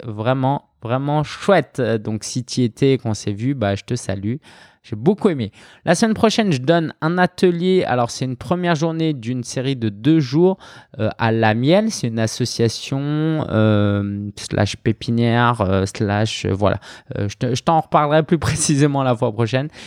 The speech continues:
Et donc, je vais na-, donner un atelier sur le marketing. Ça va être chouette d'une journée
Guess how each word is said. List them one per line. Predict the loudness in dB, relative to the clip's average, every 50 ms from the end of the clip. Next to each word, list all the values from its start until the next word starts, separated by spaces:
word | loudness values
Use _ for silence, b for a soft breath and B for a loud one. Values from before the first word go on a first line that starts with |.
| -18 -10 B
Et | -2 0
donc, | 0 0 2
je | 2 2
vais | 2 2
na-, | 0 -2 -2 0
donner | 0 2 2 2 2
un | 2 2
atelier | 2 0 2 0 0 2 2 0
sur | 2 2 0 2
le | 2 0 0
marketing. | 0 -2 0 2 2 2 2 0 -4 0 2 2 2 2 0 _ -6 -4 -4 -4 -4 -6 -8
Ça | -12 -12 -10 -8 -6
va | -6 -6
être | -8 -8 -10
chouette | -14 -8 -4 -2 -2 -2 -2 -4 -12
d'une | -8 -6 -4 -4 -2
journée | -2 -4 -4 -4